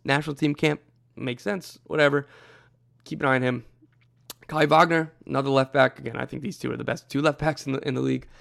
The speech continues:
I'm surprised it's taking this long with him as well. He's another player who it seemed like he might be leaving in the winter. He almost did.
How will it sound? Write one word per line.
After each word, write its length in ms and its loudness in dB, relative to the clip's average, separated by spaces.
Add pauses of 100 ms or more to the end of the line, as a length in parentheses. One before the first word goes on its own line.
(500)
I'm 80 -8
surprised 380 4
it's 100 -6
taking 220 0
this 120 -2
long 160 4
with 100 2
him 140 0
as 80 -4
well. 400 0
He's 220 -6
another 240 0
player 320 0
who 300 0
it 80 -12
seemed 200 -8
like 140 -6
he 100 -6
might 240 -4
be 100 -4
leaving 360 -2
in 80 -4
the 60 -4
winter. 280 -4
He 140 -8
almost 260 -2
did. 400 -6